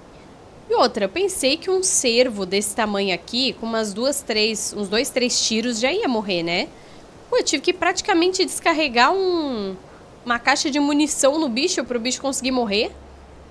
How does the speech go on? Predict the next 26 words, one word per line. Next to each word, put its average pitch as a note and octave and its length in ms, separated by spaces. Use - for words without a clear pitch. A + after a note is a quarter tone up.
Será E4 120
que - 80
esse F#4+ 160
cervo A3 400
aqui F#3+ 240
é G3+ 80
normal? G3 640
Não G3+ 180
sei A3 320
não, A#3+ 280
hein? B3 200
Não G#3+ 160
sei A3 320
não. A3 320
Tá, F3+ 300
dá F#3+ 100
pra G#3+ 140
colocar, G#3 560
dá G3 120
pra G#3+ 120
colocar G3 480
ele F#3 140
aqui? B3 300
Aí, F3 340
pronto. G#3+ 580
Coloquei. G#3 680